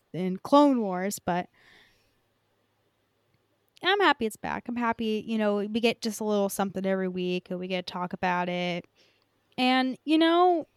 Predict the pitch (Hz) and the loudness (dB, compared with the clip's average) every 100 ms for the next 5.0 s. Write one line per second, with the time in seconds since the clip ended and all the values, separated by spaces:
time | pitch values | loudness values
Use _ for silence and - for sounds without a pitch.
0 | _ _ _ - _ 311 320 320 - 330 | _ _ _ -20 _ 4 4 2 2 4
1 | 330 320 311 302 320 359 349 320 - 269 | 6 6 6 4 4 4 4 2 2 2
2 | 262 254 269 262 262 254 - 262 247 240 | 4 4 4 4 4 2 0 0 2 2
3 | 254 262 262 262 262 269 311 - - 208 | 2 2 2 0 0 2 0 -2 0 2
4 | 202 196 190 175 175 196 202 190 180 | 4 2 2 2 0 -2 -2 -2 -4